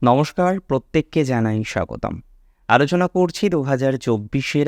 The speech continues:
আগস্ট মাসের বোনাস রাশিফল নিয়ে। আর বোনাস রাশিফল মানেই আপনারা জানেন নক্ষত্র ভিত্তিক আলোচনাও থাকবে।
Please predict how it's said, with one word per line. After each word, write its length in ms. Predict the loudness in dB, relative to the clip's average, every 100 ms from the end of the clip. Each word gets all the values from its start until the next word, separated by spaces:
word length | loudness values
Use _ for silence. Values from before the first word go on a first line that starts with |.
| -2 0
আগস্ট 500 | 2 2 0 -2 -2
মাসের 500 | -2 -2 0 0 0
বোনাস 600 | 0 0 2 0 -2 -2
রাশিফল 540 | -2 -2 -8 -6 -6
নিয়ে। 200 | -6 -10 -14 _ _ _ _
আর 120 | 2 2
বোনাস 400 | 4 2 2 0
রাশিফল 520 | 0 -2 -2 0 0
মানেই 280 | 0 0 -2
আপনারা 400 | -2 0 2 2
জানেন 460 | 2 2 2 2
নক্ষত্র 840 | 0 -2 _ -6 -4 -4 -4 -2
ভিত্তিক 460 | 0 -2 -2 0 2
আলোচনাও 600 | 2 2 -4 -2 -2 -2
থাকবে। 420 | -6 -10 -12 -14